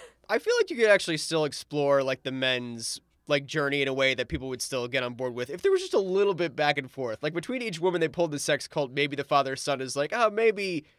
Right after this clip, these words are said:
Speaker 2: she's physically broken and she's fucking a pig. Maybe not this one." The other one's like, if there was a little back and forth between, like, each woman, a little bit debate,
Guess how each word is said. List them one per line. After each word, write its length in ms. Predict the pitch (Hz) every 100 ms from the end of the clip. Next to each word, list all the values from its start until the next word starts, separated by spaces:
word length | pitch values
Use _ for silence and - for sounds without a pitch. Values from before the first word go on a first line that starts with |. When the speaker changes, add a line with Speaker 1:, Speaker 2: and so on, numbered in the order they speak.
| _ _ _
Speaker 2:
she's 320 | - 240 175
physically 400 | - 214 185 202
broken 380 | 165 175 170 170
and 80 | 160
she's 120 | 156
fucking 240 | 170 160
a 60 | 147
pig. 280 | - 160 143
Maybe 280 | 175 180 175
not 220 | 165 151
this 240 | 147 -
one." 180 | 147 147
The 100 | 147
other 100 | 143
one's 220 | 143 143 135
like, 280 | 143 -
if 120 | 208 226
there 80 |
was 100 | 320
a 60 | 285
little 360 | 254 254 254 220
back 300 | 190 180 175
and 140 | 147
forth 440 | - 143 120 123
between, 320 | 143 147 156 147
like, 200 | 139 139
each 220 | 151 -
woman, 280 | 151 131 135
a 100 | 143
little 240 | 156 196
bit 160 | 160 143
debate, 520 | 147 110 147 123 117